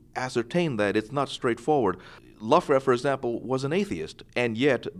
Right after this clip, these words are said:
his works are full of what he calls gods. Uh, but it becomes very obvious that these gods are really, uh, immense entities from outer space,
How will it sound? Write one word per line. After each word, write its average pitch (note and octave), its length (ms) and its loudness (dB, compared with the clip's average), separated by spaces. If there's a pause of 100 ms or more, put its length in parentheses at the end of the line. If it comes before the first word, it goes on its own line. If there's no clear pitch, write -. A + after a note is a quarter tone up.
his A#2+ 260 -2
works B2 400 2
are A#2 100 2
full A#2 300 2
of G#2+ 100 2
what G2 300 -2
he A2 120 -10
calls A2 420 0
gods. F2+ 720 0 (340)
Uh, A#2+ 240 6
but D3+ 160 6
it D3+ 80 4
becomes E3 340 2
very C#3 260 6
obvious C#3 360 2
that A2+ 120 -12
these A2 200 -4
gods A2 500 2
are G#2 140 2
really, A2+ 420 0 (300)
uh, F#2 320 -2 (240)
immense C3 520 0
entities A#2 420 -4
from A2 160 -2
outer G#2+ 320 2
space, A2 560 0